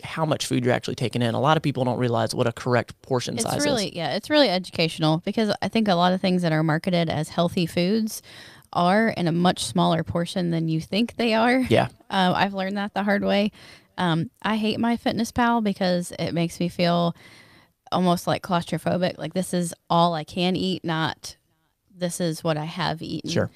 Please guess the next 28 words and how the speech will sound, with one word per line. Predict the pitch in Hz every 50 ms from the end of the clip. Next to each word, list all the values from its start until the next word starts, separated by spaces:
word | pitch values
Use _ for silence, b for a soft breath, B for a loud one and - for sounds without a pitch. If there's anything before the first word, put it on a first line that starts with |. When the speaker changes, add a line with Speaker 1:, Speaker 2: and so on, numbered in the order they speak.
| b b b b b b _
Speaker 2:
Um, | - 180 170 156 156 151 143 147 156 160 - - - _ _
so | - - - 180 170 165 170 - -
I | - 185 202
don't | 214 233 226 220 - - _ _ _ - _ _ _ _
use | - - 202 202 202 202 190 196
it | 196 185 - 113
regularly, | 160 170 160 156 175 - 208 208 208 202 208 214 214 214 214
but | 190 180 180 170
I | 170 170
do | 170 185
use | 185 180 175 170 170 170 165
it | 170 165 - -
to | - 180 170 160 156 156 160 - - _ _ _ _ _ _ _
track, | - 196 170 160 156 156 -
like, | 151 147 -
how, | - 185 170 160 160 156 - - - _
how | - - 185 170
much | 170 165 160 160 -
is | 170 160 156 -
one | - 160 156 156 156 156 160 165
serving, | - - - 175 175 165 170 165 160 160 160 160 b b b
Speaker 1:
Yeah. | 92 80 - - _ _
Speaker 2:
or | - 175 165 165 160 147 - - - - - -
this | - 170 170 165 -
is | 165 160 165
labeled | 160 160 160 156 156 156
as | 160 151
healthy. | - 175 156 151 - - 160 156 151 147 156 156